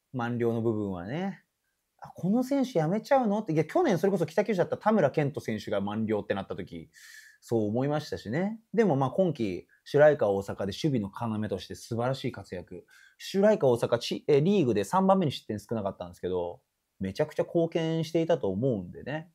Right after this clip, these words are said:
もちろんゴレーロの樋口選手ね、素晴らしかったけど、でも田村健人選手が入って後ろをさらに締まったっていうのもあったと思うし、だからね、その田村健人選手じゃないですけど、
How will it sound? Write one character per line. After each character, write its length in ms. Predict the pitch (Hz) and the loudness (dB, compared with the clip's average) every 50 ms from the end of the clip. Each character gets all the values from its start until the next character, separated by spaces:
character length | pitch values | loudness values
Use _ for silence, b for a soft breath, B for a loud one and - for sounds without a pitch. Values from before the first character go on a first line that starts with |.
| _ - | _ -10
も 100 | 127 127 | -8 -4
ち 80 | - | -2
ろ 80 | 151 117 | -2 -2
ん 80 | 104 | -2
ゴ 140 | 95 104 110 | 0 0 2
レ 120 | 120 127 123 | 4 4 2
ー 40 | |
ロ 60 | 120 117 | 2 0
の 60 | 117 | -4
樋 240 | - 135 110 107 107 | -6 -6 -6 -6 -8
口 120 | - - | -8 -12
選 180 | - 92 85 82 - | -14 -14 -14 -14 -16
手 80 | - 80 | -16 -14
ね、 220 | 90 95 90 - _ _ _ _ _ _ _ | -16 -16 -16 -18 _ _ _ _ _ _ _
素 140 | - - 101 | -14 -8 -6
晴 80 | 104 | -6
ら 60 | 101 95 | -6 -6
し 80 | - | -8
か 100 | - 85 | -12 -14
っ 60 | - | -14
た 100 | _ - | _ -14
け 80 | - - | -10 -4
ど、 240 | 160 175 - - - | -2 -2 -2 -2 -4
で 80 | 92 92 | -8 -12
も 80 | 95 | -10
田 140 | - - 117 110 | -8 -8 -6 -6
村 260 | 98 87 82 82 85 | -6 -6 -8 -10 -10
健 200 | - - 110 95 | -10 -8 -8 -8
人 100 | - 98 | -8 -10
選 200 | - - 85 80 | -14 -14 -16 -18
手 260 | - - 80 80 - b b b b b b b b b _ - 104 101 | -16 -16 -18 -18 -18 b b b b b b b b b _ -8 -8 -8
が 120 | 95 95 - | -8 -8 -8
入 140 | 98 98 | -8 -8
っ 20 | 85 | -10
て 180 | - _ - | -10 _ -10
後 240 | 87 90 85 - 113 | -10 -10 -8 -6 -6
ろ 80 | 107 101 | -4 -4
を 40 | 98 | -4
さ 140 | - 127 | -4 -6
ら 100 | 110 95 | -6 -6
に 80 | 80 80 | -8 -10
締 140 | - - 107 | -10 -10 -10
ま 60 | 107 | -10
っ 80 | - - | -8 -10
た 80 | 87 | -12
っ 80 | 82 - | -12 -12
て 60 | 82 | -12
い 40 | 82 | -12
う 20 | |
の 20 | 82 | -12
も 80 | 87 | -12
あ 20 | 90 | -12
っ 80 | - | -14
た 100 | - 82 | -16 -16
と 80 | - 90 | -14 -14
思 100 | 85 87 | -14 -14
う 20 | - | -10
し、 80 | - | -10
だ 80 | 110 95 | -8 -6
か 80 | 101 | -6
ら 100 | 90 87 | -6 -6
ね、 220 | 101 135 139 127 131 - | -4 -4 -4 -6 -6 -8
そ 120 | - 107 | -8 -8
の 180 | 101 98 95 - | -8 -8 -8 -8
田 120 | - 123 | -6 -6
村 180 | 113 98 92 - | -6 -6 -6 -8
健 180 | - 104 101 | -8 -8 -8
人 80 | 98 95 | -10 -10
選 140 | - 101 92 | -12 -12 -12
手 80 | - | -10
じ 60 | 92 | -10
ゃ 40 | 87 | -12
な 60 | 95 | -10
い 40 | 92 | -12
で 60 | 87 | -14
す 80 | - - | -14 -14
け 60 | 85 | -14
ど、 160 | 82 - - | -14 -14 -16